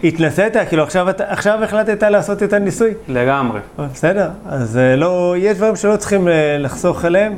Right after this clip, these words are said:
Speaker 1: אוקיי?
Speaker 2: לגמרי.
Speaker 1: כמו שאמרת לי מקודם, אתה לא הולך ללמוד, אה, להכין סושי בשביל לאכול סושי?
Speaker 2: חד משמעית,
Speaker 1: נכון.
Speaker 2: אני, אני בעד הדבר הזה. תראו, יש, יש דברים שאנחנו יודעים שאנחנו יודעים לעשות,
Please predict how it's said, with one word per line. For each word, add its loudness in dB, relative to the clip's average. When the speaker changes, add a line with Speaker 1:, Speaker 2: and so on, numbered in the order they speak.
Speaker 1:
אוקיי? 0
Speaker 2:
לגמרי. -4
Speaker 1:
כמו 0
שאמרת 0
לי -2
מקודם, 0
אתה 0
לא 2
הולך 0
ללמוד, 0
אה, 2
להכין 0
סושי 0
בשביל 0
לאכול -2
סושי? -2
Speaker 2:
חד 0
משמעית, -4
Speaker 1:
נכון. -6
Speaker 2:
אני, -2
אני -2
בעד 0
הדבר -6
הזה. -8
תראו, -6
יש, 0
יש 0
דברים -2
שאנחנו -6
יודעים -4
שאנחנו -10
יודעים -4
לעשות, -6